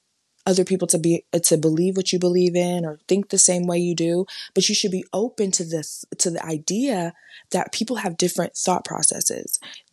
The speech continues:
People have different ways of going about things. And for me, that's what I think. I go into things like, "Okay, I can meet somebody and we can be com-,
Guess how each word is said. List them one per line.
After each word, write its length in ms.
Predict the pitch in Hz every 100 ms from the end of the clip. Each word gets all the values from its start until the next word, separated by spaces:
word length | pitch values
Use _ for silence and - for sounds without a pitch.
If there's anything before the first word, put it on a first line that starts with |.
| 175
People 240 | - 254 262
have 180 | 220
different 280 | 190 196 -
ways 180 | 175 165
of 80 | 160
going 200 | 160 151
about 300 | 147 143 -
things. 340 | - - - - - -
And 120 | 190
for 120 | 180
me, 180 | 190 233
that's 320 | 180 170 -
what 80 | 175
I 160 | 165 156 -
think. 340 | 247 302 165 -
I 100 | 175
go 180 | 185 190
into 140 | 190
things 240 | 190 180 175
like, 120 | 165
"Okay, 380 | - 202 175 170 - - - - _
I 100 | -
can 120 | 240 254
meet 160 | 269
somebody 360 | - 247 240 240
and 120 | 185
we 80 | 220
can 120 | 240
be 100 | 208
com-, 140 | 185